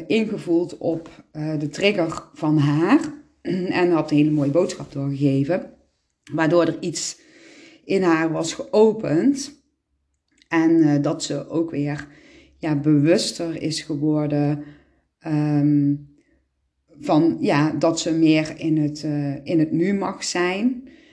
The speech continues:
eh, maar ook, ja, dat het zo mag zijn zoals het, eh, is. Ja, dat voel ik er ook nog even bij.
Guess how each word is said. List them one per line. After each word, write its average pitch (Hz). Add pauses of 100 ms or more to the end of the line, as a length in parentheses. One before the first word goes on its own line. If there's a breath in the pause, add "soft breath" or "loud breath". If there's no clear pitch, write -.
(400 loud breath)
eh, 156
maar 156
ook, 160 (800)
ja, 139
dat 143
het - (440)
zo 180
mag 151
zijn 151
zoals 143
het, - (760)
eh, 147 (100)
is. - (280)
Ja, 160 (340)
dat 147
voel 139
ik 131
er -
ook 120
nog 131
even 127
bij. 135